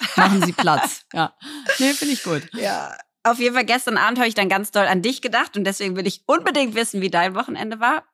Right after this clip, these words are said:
Speaker 2: weil ich Fußball geguckt hab.
Speaker 1: Mhm.
Speaker 2: Ähm, und zwar hat ja Wolfsburg gegen Arsenal gespielt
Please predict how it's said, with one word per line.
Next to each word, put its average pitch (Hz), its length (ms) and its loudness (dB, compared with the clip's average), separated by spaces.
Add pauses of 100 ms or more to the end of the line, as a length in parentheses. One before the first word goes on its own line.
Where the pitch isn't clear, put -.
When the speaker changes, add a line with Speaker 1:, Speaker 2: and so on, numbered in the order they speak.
(140)
Speaker 2:
weil 196 340 0
ich - 300 -8 (100)
Fußball 220 500 -2
geguckt 240 420 -2
hab. 302 180 -2 (380)
Speaker 1:
Mhm. 135 120 -8
Speaker 2:
Ähm, 202 460 2 (100)
und 220 220 -2
zwar 196 460 2
hat 190 160 -2
ja 185 180 2
Wolfsburg 190 580 -2
gegen 202 280 -2
Arsenal 202 520 0
gespielt 240 600 -2